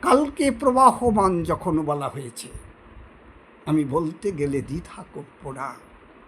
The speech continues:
আমাদের শ্রদ্ধেয় শিক্ষক মহোদয় নিখিল রঞ্জন রায়, তিনি তার বক্তব্যে একাধিকবার আমাদের সম্মুখে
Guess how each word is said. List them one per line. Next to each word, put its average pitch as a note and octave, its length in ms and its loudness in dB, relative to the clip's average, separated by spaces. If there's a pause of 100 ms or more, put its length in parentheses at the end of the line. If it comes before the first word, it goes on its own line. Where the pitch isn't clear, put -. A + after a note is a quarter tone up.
(420)
আমাদের C#3+ 440 -2 (720)
শ্রদ্ধেয় D#3+ 540 -6
শিক্ষক - 580 -10
মহোদয় C3+ 640 -10 (1000)
নিখিল D3 340 -6 (120)
রঞ্জন C3 600 -4
রায়, B2 280 -4 (840)
তিনি E3 200 4
তার D#3 280 2
বক্তব্যে D#3 760 -8 (100)
একাধিকবার E3 1120 0 (160)
আমাদের D3+ 460 -2 (500)
সম্মুখে D3+ 720 -4